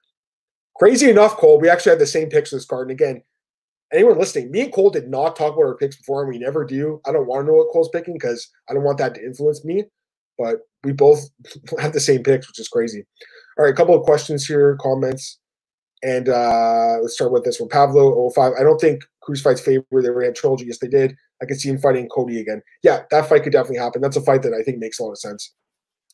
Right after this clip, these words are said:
Adrian Kapoor, "Cruz wins or loses, should he hang them up if you don't want the smoke from Aljo or Faber?" Yeah, if he loses this fight, he could definitely retire. I mean, listen, Dominick Cruz, like,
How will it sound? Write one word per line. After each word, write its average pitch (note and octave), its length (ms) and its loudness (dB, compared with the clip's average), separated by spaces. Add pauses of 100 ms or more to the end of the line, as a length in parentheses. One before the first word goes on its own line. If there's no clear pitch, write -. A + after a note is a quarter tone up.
(120)
Adrian D3 280 0
Kapoor, C3+ 460 2 (380)
"Cruz G3 260 0
wins F3+ 180 2
or D#3 100 4
loses, D3 360 -2
should D3+ 220 -6
he C3+ 220 -8 (340)
hang E3+ 180 2
them D#3+ 140 0
up C#3+ 200 4
if C#3 120 -8
you C3+ 40 -6
don't C#3 240 4
want C3 180 -4
the C3+ 60 -6
smoke C3 280 -6
from A#2+ 80 -20
Aljo B2 240 -4
or A2+ 80 -4
Faber?" G#2+ 440 -8 (720)
Yeah, D#3+ 160 4
if C3+ 120 -2
he A3 140 -4
loses G3 380 -4
this C3 100 -6
fight, C3+ 240 0
he C3 80 -10
could C#3 120 -4
definitely C3 260 -2
retire. A#2+ 260 -6
I C3 40 -4
mean, F#3+ 180 -4
listen, D#3 420 0
Dominick A3 300 4
Cruz, F#3+ 320 -4
like, A#2+ 240 -2